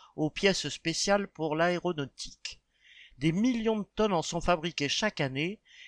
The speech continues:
et transportées par voie maritime ou terrestre de par le monde. Les autorités européennes, calculant qu'il s'en perd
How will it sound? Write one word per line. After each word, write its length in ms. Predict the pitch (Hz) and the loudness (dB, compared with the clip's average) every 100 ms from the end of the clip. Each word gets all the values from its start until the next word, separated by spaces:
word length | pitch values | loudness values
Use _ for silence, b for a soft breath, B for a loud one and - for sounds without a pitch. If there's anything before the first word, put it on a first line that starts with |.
| - | -4
et 120 | 139 | -4
transportées 720 | - 214 - 202 - - 220 | 0 0 0 -2 -2 0 0
par 200 | 160 139 | 2 2
voie 140 | 175 | 0
maritime 500 | 196 160 160 - 180 | 0 0 -2 -8 -8
ou 80 | 143 | -6
terrestre 600 | - 131 156 180 - 170 | -4 2 2 2 -2 -2
de 80 | 151 | 0
par 220 | - 151 | 2 2
le 100 | 139 | 0
monde. 440 | 117 113 - - _ _ b b b b b | -6 -16 -20 -20 _ _ b b b b b
Les 180 | 123 123 | -8 -4
autorités 460 | 160 175 165 - 175 | -2 0 0 2 0
européennes, 680 | 147 139 - 185 214 220 | 2 0 2 4 4 2
calculant 580 | 196 135 - 147 156 160 | 2 0 0 0 2 2
qu'il 260 | - 131 110 | -4 -12 -8
s'en 240 | - 143 | -4 -4
perd 400 | - 160 156 131 | 0 4 6 4